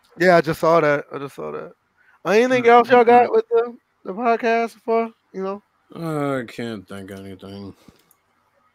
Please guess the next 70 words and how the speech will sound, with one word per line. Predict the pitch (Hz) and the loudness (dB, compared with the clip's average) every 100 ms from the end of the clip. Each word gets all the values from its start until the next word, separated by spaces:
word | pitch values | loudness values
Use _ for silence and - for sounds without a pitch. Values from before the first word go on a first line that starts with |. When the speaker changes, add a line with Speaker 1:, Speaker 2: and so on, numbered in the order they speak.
| _ _ _ _ - | _ _ _ _ -12
Speaker 1:
Okay. | 135 147 147 147 | -10 -8 -8 -4
Oh, | 170 233 170 | 4 4 2
we | 156 | 0
gotta | 196 180 | 0 0
Speaker 3:
Uh, | |
Speaker 1:
do | 160 | 2
our, | 202 156 | 2 2
Speaker 3:
um, | 156 127 | -2 -2
Speaker 1:
we | |
gotta | 202 - | -2 -2
do | 196 | -4
our, | 190 | 0
we | |
gotta | 202 170 | 0 0
do | 160 | -2
our | 135 | -4
picks. | 180 208 - - - _ - | -2 -4 -4 -20 -20 _ -16
We | |
do | 147 | -10
gotta | 151 104 | -10 -10
do | 110 | -8
that. | 143 131 _ _ _ _ _ _ _ _ _ _ _ - | -8 -10 _ _ _ _ _ _ _ _ _ _ _ -10
Speaker 3:
What? | 202 427 - _ _ _ _ _ | -8 -8 -10 _ _ _ _ _
Speaker 2:
We | 170 | -2
already | 190 208 202 | -2 0 -4
did | 269 | -2
our | 160 | -4
picks. | - 117 107 - _ _ 233 | -4 -10 -10 -18 _ _ -2
Speaker 1:
I | |
mean, | 247 233 | 0 2
not | 233 220 | 2 0
the | |
picks, | 180 165 | -2 -6
but | 180 | -8
the | |
results. | 165 151 160 135 | -8 -4 -6 -6
I'm | 151 | -10
sorry, | 135 127 | -10 -8
the | |
results. | 127 123 123 - _ _ _ _ _ _ _ _ | -10 -12 -12 -14 _ _ _ _ _ _ _ _
Speaker 3:
I | - | 2
Speaker 2:
Oh, | 220 | 4
Speaker 3:
thought | |
Speaker 2:
yeah, | 254 247 175 | 6 4 4
Speaker 3:
we | |
Speaker 2:
today | 170 185 196 | 0 -2 -2
was | 190 208 202 | -2 -6 -6
the | 156 | -8
results | 143 131 127 123 - - | -8 -12 -12 -14 -14 -18
day. | - - - | -18 -14 -4
Speaker 1:
Yeah, | 190 | 2
we | |
gotta | 202 190 | 4 2
do | 185 | 0
the | |
results. | 160 147 170 123 | -4 -4 -4 -2
Yeah, | 190 | 2
Speaker 3:
Oh, | 262 | 2
Speaker 1:
we | |
gotta | - | 2
Speaker 3:
shit, | 320 | -2
Speaker 1:
do | 233 | -2
Speaker 3:
we | 247 | 0
didn't | 285 | 0
do | 190 269 | 0 0
that? | 415 427 - | -2 -6 0
We | 349 | 2
did | 523 587 - | 4 4 4
that. | - - | 2 0
Speaker 2:
Nah. | - | -2